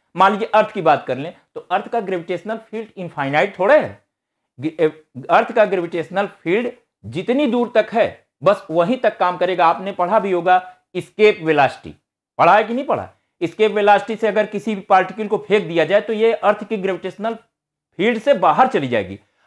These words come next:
और जब किसी के ग्रेविटेशनल फील्ड से कोई ऑब्जेक्ट बाहर चला जाएगा तो वहां पे ग्रेविटेशनल पुल काम नहीं करेगा। इसी प्रकार से इलेक्ट्रोस्टैटिक फोर्सेज में भी हर पार्टिकल का अपना एक फील्ड होगा। तो हम लोग अध्ययन करने जा रहे हैं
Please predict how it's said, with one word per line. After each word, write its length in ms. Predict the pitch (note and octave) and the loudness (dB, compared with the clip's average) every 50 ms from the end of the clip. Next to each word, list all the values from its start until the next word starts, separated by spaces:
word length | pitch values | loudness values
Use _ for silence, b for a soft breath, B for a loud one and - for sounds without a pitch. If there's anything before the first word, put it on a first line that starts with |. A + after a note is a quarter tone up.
| _ - | _ -2
और 140 | - C3+ | -2 0
जब 200 | C3 F3 G#3+ G3+ | 2 0 -2 -2
किसी 240 | - - F#3 - A#3+ | -2 -10 -8 -8 -8
के 140 | A3+ B3 A#3+ | -2 -2 0
ग्रेविटेशनल 500 | G#3 G3 F#3+ F3+ E3 F#3 E3+ F3 A#3 A#3 | 0 0 -2 -2 -4 -6 -6 -4 -4 -6
फील्ड 300 | A3+ A3+ - G#3 A3+ A3 | -6 -4 -6 -6 -6 -4
से 100 | - A3+ | -6 -6
कोई 240 | A3+ A3 A3 A3 G#3+ | -2 -2 -2 0 0
ऑब्जेक्ट 300 | G3 F3+ E3+ A3 G#3 F3+ | 0 0 0 -2 -2 0
बाहर 200 | F3+ F3 G#3+ A#3 | 0 2 2 0
चला 200 | A3 G3+ F3+ F3 | 0 -2 -4 -2
जाएगा 220 | D#3+ F3+ F#3+ G#3+ | -2 -2 -4 -4
तो 120 | A3 A3+ G3+ | -4 -6 -6
वहां 280 | E3+ D3+ C#3 D#3 G3 | -4 -4 -2 -2 -2
पे 120 | G3+ G#3+ G3+ | -4 -4 -6
ग्रेविटेशनल 500 | E3 E3 E3+ D#3+ D#3 E3+ E3 - F#3+ F#3 | -4 -6 -8 -6 -8 -10 -10 -8 -10 -12
पुल 200 | F#3 _ F#3+ F3+ | -10 _ -14 -6
काम 220 | - E3 D#3+ E3 | -4 -4 -4 -4
नहीं 140 | E3+ A3 A#3+ | -4 -6 -4
करेगा। 340 | A#3 E3+ B2 G2+ G2 E2+ - _ _ _ _ _ | -2 -4 -4 -4 -8 -12 -14 _ _ _ _ _
इसी 240 | E3 E3 - E4+ E4 | -8 -6 0 0 -2
प्रकार 380 | - - C3 - - F2 E2 D#2+ | 0 -2 -8 -8 -8 -10 -10 -10
से 340 | - _ - B3 - - _ _ _ _ | -12 _ -8 -8 -8 -8 _ _ _ _
इलेक्ट्रोस्टैटिक 800 | E3+ F3+ G3+ F#3+ _ A3+ A#3 A#3+ A#3+ - G#3+ G3+ G#3+ B3+ A#3 - | -6 -4 -4 -6 _ -2 -2 -2 -2 -4 -4 -4 -4 -10 -12 -8
फोर्सेज 440 | _ F3+ F3+ E3 E3+ - G#3 F3+ | _ -4 -4 -4 -2 -4 -4 -4
में 180 | E3+ D#3+ D#3+ D3+ | -4 -8 -8 -6
भी 260 | D#3 B3 D4+ D#4 - _ _ _ _ _ _ - | -6 -6 -8 -8 -12 _ _ _ _ _ _ 0
हर 180 | A3 C4+ D4 C#4 - - _ _ - | 2 2 2 2 -2 -8 _ _ -4
पार्टिकल 440 | D#3+ D#3 D3+ D3+ - _ G3+ G3+ F3 | -4 -4 -4 -6 -16 _ -10 -10 -6
का 360 | E3+ F3 F#3 A3 - - _ _ _ _ | -2 -2 -2 -2 -2 -6 _ _ _ _
अपना 460 | C#3 C#3 - - F3 G#3 B3 - - _ | -6 -6 -6 -8 -8 -8 -8 -8 -8 _
एक 260 | D#3+ F3+ G3 - _ _ _ | -8 -8 -8 -8 _ _ _
फील्ड 240 | _ - B2+ B2 A#2 | _ -10 -8 -8 -8
होगा। 360 | G2 F#2 F2+ D#2+ F2 - - _ _ _ _ _ _ _ _ - | -10 -12 -12 -12 -12 -12 -14 _ _ _ _ _ _ _ _ -2
तो 60 | A3 | 0
हम 120 | A#3+ B3+ | 0 2
लोग 120 | C#4+ C#4+ C4 | 2 2 2
अध्ययन 300 | A3 F3+ E3+ A3 A#3+ A3 | 2 2 2 0 0 0
करने 260 | F#3+ D#3+ C#3+ D3 C3 | -2 -2 -2 -2 0
जा 140 | B2+ B2 A2+ | 2 2 2
रहे 200 | A2+ B2+ C#3+ D3+ | 2 -2 -8 -10
हैं 160 | D#3+ - | -12 -14